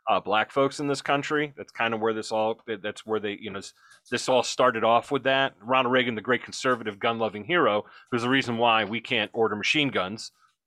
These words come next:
okay, that guy, uh, you know, they, because of these black folks policing the police, what happens is that now nobody has the right to carry firearms,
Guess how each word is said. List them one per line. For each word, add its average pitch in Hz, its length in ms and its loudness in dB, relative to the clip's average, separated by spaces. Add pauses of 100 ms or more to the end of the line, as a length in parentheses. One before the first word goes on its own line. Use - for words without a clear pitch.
(160)
okay, 110 240 0
that 143 220 2
guy, 95 260 0 (580)
uh, 113 340 4 (200)
you 120 140 0
know, 101 80 -4
they, 117 180 -2
because 143 460 2
of 127 100 -2
these 127 160 -4
black 120 300 2
folks - 540 0 (100)
policing 135 440 0
the 104 60 -4
police, 92 580 -12 (520)
what 117 120 0
happens 127 360 0
is 117 160 -4
that 113 160 -2
now 117 180 2
nobody 123 320 2
has 110 240 -2
the 110 80 -10
right 107 240 -2
to - 80 -20
carry 104 260 -2
firearms, 98 800 -4